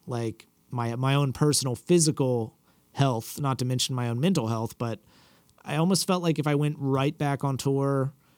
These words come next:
knowing that after that tour, I'd probably go back on tour again, and I'd be on tour until, like, July or something, I, I felt like it would be, it almost would have been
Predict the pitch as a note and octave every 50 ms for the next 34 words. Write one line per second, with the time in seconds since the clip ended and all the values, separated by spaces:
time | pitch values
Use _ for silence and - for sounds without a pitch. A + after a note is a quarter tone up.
0 | _ _ _ _ _ _ _ _ _ - - C3+ C3+ C3+ C#3 C#3 C3+ C#3 C#3 C3+
1 | B2+ B2+ - - A#2+ C3 C#3 - - C#3+ C3+ C3 C3+ C3 - C#3 C#3 C3 C3 B2
2 | - C#3 C3 B2+ C3+ B2 C3 A#2+ C3 B2+ B2+ - B2 A#2+ A2 - C3+ B2+ A2+ G#2
3 | G#2 G#2 B2 B2+ C#3 C#3+ D3 D#3 D#3+ E3 D#3 D#3 _ _ _ _ _ _ _ _
4 | _ _ _ _ _ - - C3 C3 C3 B2+ B2 C3+ C3 C3+ C3+ C3 B2 - C3+
5 | C#3 C3 B2+ B2 A#2 - C3 B2 A#2+ A#2 G#2+ F#2+ G2+ B2 A#2+ A#2 A#2 A#2 B2 C3+
6 | C#3 C#3+ C#3+ C#3+ C3 - D#3 D3 C3+ D3+ D3 D3 D3 D3 D3+ - - D#3 - -
7 | A#2+ C3 C3+ C3 - - D#3+ D#3+ D3+ D3 C#3+ A#2 C#3+ C3+ C3 C3 B2 A#2 B2 C3
8 | C3 B2+ B2+ B2+ B2 B2+ - _ _ _ _ - _ _ _ _ _ _ _ _
9 | _ _ - - - - - D3 C3+ B2 D3+ E3+ F3+ E3+ D3+ - - C#3+ C#3 C3+
10 | A#2+ A2 C3+ C3 B2+ B2 A#2+ A2+ A2